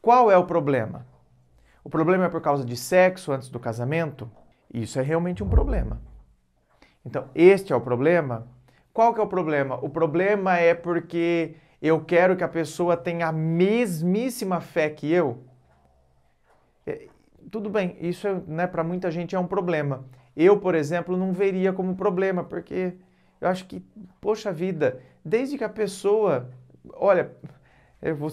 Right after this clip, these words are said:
eu sou mais a-, eu sou mais ainda, né? Pra mim não teria nem problema se a pessoa é ateia.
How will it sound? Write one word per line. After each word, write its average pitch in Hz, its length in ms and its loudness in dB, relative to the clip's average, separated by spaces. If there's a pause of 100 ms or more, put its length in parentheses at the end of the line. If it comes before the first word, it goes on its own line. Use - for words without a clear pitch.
eu 175 180 0
sou 156 180 -6
mais 160 320 -2
a-, 127 100 -4 (100)
eu 139 100 -4
sou 139 180 -10
mais 139 360 -4
ainda, 117 260 -8
né? 127 180 -8 (320)
Pra 160 140 0
mim 180 140 -2
não 214 100 -4
teria 185 240 2
nem 180 260 -4
problema 202 480 -4
se 226 120 -8
a 214 40 -2
pessoa 214 400 -4
é 233 80 -4
ateia. 175 680 -4